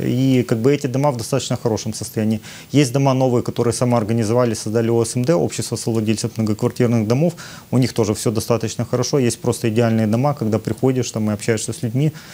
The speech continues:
то они говорят: «У нас вообще нету никаких проблем». Но это удивительно слышать. В то же время жековские дома, которым по пятьдесят, по шестьдесят лет, проблемы там, начиная с фундамента, заканчивая крышей, то есть вот просто это можно перечень там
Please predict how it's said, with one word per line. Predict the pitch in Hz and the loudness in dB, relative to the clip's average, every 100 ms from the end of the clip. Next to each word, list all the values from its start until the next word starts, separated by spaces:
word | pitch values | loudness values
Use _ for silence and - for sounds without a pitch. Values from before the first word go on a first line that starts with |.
| - | -8
то | - | 0
они | 117 | 4
говорят: | 123 123 117 | 6 4 2
«У | |
нас | 123 123 | 0 0
вообще | 117 - 131 | -2 0 0
нету | 123 - | 0 0
никаких | 113 107 110 110 | -2 -2 -6 -4
проблем». | 123 101 104 104 | -4 0 0 0
Но | 123 | 2
это | 131 | 2
удивительно | 120 117 107 110 104 | 2 2 2 0 -2
слышать. | 131 120 123 - - - | -2 -4 -6 -10 -20 -12
В | - | 0
то | 139 | 2
же | 131 | 4
время | 131 135 113 | 2 4 2
жековские | 143 143 110 - 120 | 2 0 -6 -4 -2
дома, | 131 156 160 | 0 0 0
которым | 117 123 107 | 0 0 0
по | 117 | 0
пятьдесят, | 131 117 127 - | 0 2 0 0
по | 120 | -2
шестьдесят | 123 120 120 127 | -2 0 0 2
лет, | 151 151 - - - | 0 0 -20 -20 -10
проблемы | - 104 135 131 | -4 0 2 2
там, | 120 117 | 0 0
начиная | 117 - 117 117 | 0 0 2 2
с | - | 0
фундамента, | 117 117 135 131 113 | -2 2 2 0 0
заканчивая | 107 110 120 - 117 | 0 0 0 0 -2
крышей, | - 143 143 117 | 0 -2 0 -4
то | 113 | -4
есть | 104 | -4
вот | 110 | -4
просто | - 113 - | -2 -2 -2
это | 107 | -6
можно | 117 107 110 | -4 -2 -2
перечень | - 123 113 110 | 2 2 0 -4
там | 104 110 107 | -4 -4 -4